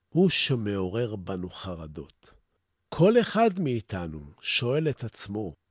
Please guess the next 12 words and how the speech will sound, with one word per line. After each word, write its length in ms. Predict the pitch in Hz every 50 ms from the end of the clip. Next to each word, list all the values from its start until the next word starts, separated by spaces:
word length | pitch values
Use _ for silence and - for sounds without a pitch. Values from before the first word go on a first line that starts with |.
| _ _ _ _
"מי 420 | 87 87 101 120 175 254 302 320
אני 420 | 311 285 269 269 269 247 180 107 92 _ _ _ _ _ _ _ -
שאוכל 560 | - - - 165 147 123 - - - 190 240
להרשות 680 | 233 214 190 156 143 139 - - - 202 202 - -
לעצמי 540 | 170 151 131 120 - - - 127 127 117 110
להיות 300 | 104 120 151 180 170 -
כל 180 | - - 165 147
כך 260 | - 214 226 - - -
מבריק, 760 | 214 196 151 131 135 165 220 254 185 - _ - - - - _ _ _ _ _ _ _ _ -
מקסים, 840 | 131 160 190 185 - - - - - - 254 247 226 185 113 92 82 80 _ _ _ _ _ _ _ _ _ _ -
מוכשר 840 | 147 165 170 - 151 135 - - - 233 240 226 202 151 113 95 85 - _ _ _ _ _ -
ומאושר?" 1080 | 143 110 117 165 185 196 214 214 214 220 185 - - - 226 233 214 165 120 95 87